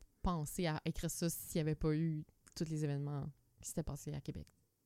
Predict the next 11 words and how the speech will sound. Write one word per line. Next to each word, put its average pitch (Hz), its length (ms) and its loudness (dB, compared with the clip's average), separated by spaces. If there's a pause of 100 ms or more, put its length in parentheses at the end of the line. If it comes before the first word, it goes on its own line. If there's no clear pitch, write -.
(720)
Il 190 60 6
y - 20 8
a 196 40 8
aussi 185 160 2
le 226 120 8
cinéaste, 202 800 2 (120)
euh, 214 120 6 (100)
Yves 247 220 4
Simoneau 208 720 6
qui 185 240 2
a 180 300 6